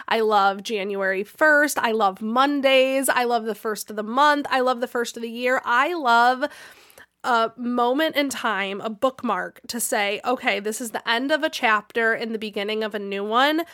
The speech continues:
What can I learn from the last chapter that I just walked through? And what do I want to take place in the next chapter?" And that's what vision casting is. So we're gonna go over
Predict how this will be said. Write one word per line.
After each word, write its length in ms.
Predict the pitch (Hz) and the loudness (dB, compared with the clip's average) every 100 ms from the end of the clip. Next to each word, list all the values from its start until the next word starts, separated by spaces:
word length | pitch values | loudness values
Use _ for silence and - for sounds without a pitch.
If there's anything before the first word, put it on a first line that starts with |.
| - _ | -20 _
What 340 | 220 214 262 - | -6 0 0 0
can 180 | 359 | -2
I 160 | 349 330 | 0 0
learn 440 | 277 226 220 226 | 0 -2 -2 -4
from 240 | 247 262 240 | -4 -6 -4
the 80 | 214 | -2
last 360 | 208 208 220 | 0 -2 -4
chapter 440 | - 202 196 233 226 | -2 -2 -2 -4 -2
that 140 | 214 | -2
I 120 | 202 | -2
just 260 | 208 196 - | -4 -6 -6
walked 360 | 190 190 - | -4 -4 -6
through? 480 | - 269 285 302 320 311 - - - | -10 -2 2 2 0 -4 -12 -10 -2
And 760 | 247 233 220 220 220 220 - _ | 2 4 4 4 2 -2 -6 _
what 240 | 220 247 269 | -2 -2 0
do 100 | 302 | 0
I 120 | 262 | 0
want 360 | 220 214 - | 0 0 -2
to 120 | - 220 | -6 -12
take 280 | - 202 | -10 -10
place 400 | - 208 208 - | -8 -10 -8 -10
in 140 | - 220 | -8 -6
the 80 | 202 | -4
next 320 | 180 - - | -6 -8 -4
chapter?" 640 | 277 262 - 294 294 294 - - - | 0 0 2 2 4 2 -4 -14 -6
And 140 | 262 | 0
that's 200 | 262 294 | 2 2
what 140 | 330 254 | -2 -2
vision 240 | 254 254 | -2 -2
casting 400 | 240 220 - 226 | -2 -2 -2 -4
is. 180 | 190 180 | -4 -4
So 120 | - | -4
we're 120 | 247 | -2
gonna 180 | 302 330 | -2 -2
go 180 | 294 254 | 2 2
over 380 | 240 220 202 | 4 2 0